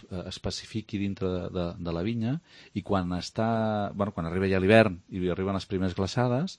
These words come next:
és quan es cull la, el raïm, eh? És a dir que, mm, a l'estar fresc queda com que encapsulat totes les essències, vull dir, imagineu-vos ja normalment un vi, un vi dolç,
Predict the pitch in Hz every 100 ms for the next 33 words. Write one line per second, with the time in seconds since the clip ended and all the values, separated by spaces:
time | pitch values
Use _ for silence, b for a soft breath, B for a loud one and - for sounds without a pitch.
0 | b b b - 107 - 113 110 - 104
1 | 87 85 82 80 85 76 73 76 _ -
2 | 92 87 78 85 80 _ _ 82 78 78
3 | - 78 80 90 101 98 - 92 87 87
4 | 87 90 87 95 - 95 90 87 b b
5 | b - 98 95 92 92 110 113 - 120
6 | 92 87 85 87 90 87 87 87 92 92
7 | 92 87 87 92 92 85 87 87 92 90
8 | 92 107 110 135 -